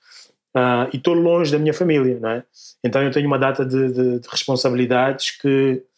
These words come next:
que não posso falhar, não é? Eu, se por algum motivo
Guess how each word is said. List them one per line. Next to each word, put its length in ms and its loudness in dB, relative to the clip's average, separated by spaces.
que 80 -2
não 180 0
posso 300 0
falhar, 440 0
não 100 0
é? 180 2
Eu, 80 2
se 240 -4
por 120 0
algum 180 0
motivo 340 -2